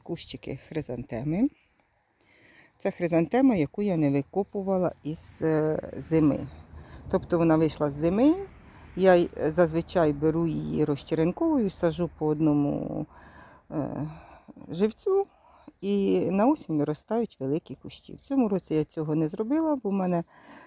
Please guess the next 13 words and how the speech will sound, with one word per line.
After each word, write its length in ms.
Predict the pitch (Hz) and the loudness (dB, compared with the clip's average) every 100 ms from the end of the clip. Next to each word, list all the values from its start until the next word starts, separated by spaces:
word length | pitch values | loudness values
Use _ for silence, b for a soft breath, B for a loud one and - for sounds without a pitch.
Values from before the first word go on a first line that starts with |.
| B - | B -10
е, 460 | 64 - - - - | -6 -4 -6 -4 0
лишила 480 | 202 - 160 147 | 2 0 -2 0
невикопане. 760 | 156 202 349 - - 226 226 208 | 2 2 0 -2 -6 -4 -2 -4
Думаю, 360 | 180 190 175 165 | -4 -2 -2 -2
побачу, 360 | 160 196 - 151 | -2 0 0 0
як 180 | 160 - - - | -2 -4 -8 -6
що 200 | - 165 | -4 -6
з 80 | |
цього 280 | - 160 151 | -2 -4 -4
буде. 360 | 139 - - - - B B B B B B B B B B B B _ - | -8 -10 -14 -14 -14 B B B B B B B B B B B B _ -8
Який 280 | 165 196 185 | -4 2 4
результат, 640 | 170 180 - 165 - - B B B B B | 4 2 2 2 2 -6 B B B B B
щоб 380 | - - 160 | -8 -4 -4